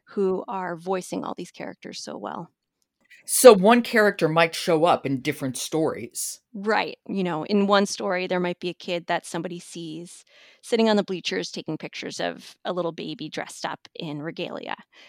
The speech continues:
Speaker 1: And then, or you might see them watching everybody on the dance floor and thinking, like, "Oh, I wish I could be out there." And then you see that person reflected in the next story. And I think they <laughs> did a great job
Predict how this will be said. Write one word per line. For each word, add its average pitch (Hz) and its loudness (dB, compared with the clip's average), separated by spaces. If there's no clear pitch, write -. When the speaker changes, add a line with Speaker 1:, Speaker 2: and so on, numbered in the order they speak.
Speaker 1:
And 190 4
then, 170 0
or 214 2
you 202 0
might 190 2
see - -6
them 175 -2
watching 175 -4
everybody 175 -8
on 180 -4
the 165 -6
dance 254 2
floor 226 0
and 220 0
thinking, 208 -4
like, 196 -6
"Oh, - -4
I - -2
wish - -6
I 196 -10
could - -18
be 196 -4
out - -4
there." - -6
And 202 2
then 202 2
you 196 0
see 208 -8
that 196 0
person 185 -8
reflected 175 -10
in 175 -6
the 165 -6
next - -12
story. 202 0
And 190 -4
I 190 -2
think 202 0
they 220 2
<laughs> - -
did 277 4
a 220 4
great 226 -2
job 208 -2